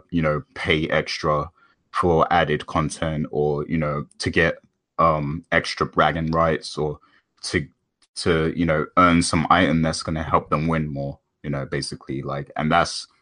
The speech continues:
not a model that should be promoted within the video game industry. And I'm sure we all completely agree with that, you know, and I appreciate them for being bold enough to actually say this as well,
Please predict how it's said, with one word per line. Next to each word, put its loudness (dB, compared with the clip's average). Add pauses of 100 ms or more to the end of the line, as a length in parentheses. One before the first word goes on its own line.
(140)
not 4
a 4
model 2
that -2
should -2
be 0
promoted 0
within -6
the -8
video -4
game -8
industry. -6 (720)
And 4
I'm 6
sure 4
we 4
all 4
completely 0
agree 2
with -4
that, -8 (140)
you -2
know, -4
and 0
I 6
appreciate 2
them -2
for -10
being -2
bold 4
enough -2
to -8
actually -4
say -2
this -8
as -6
well, 0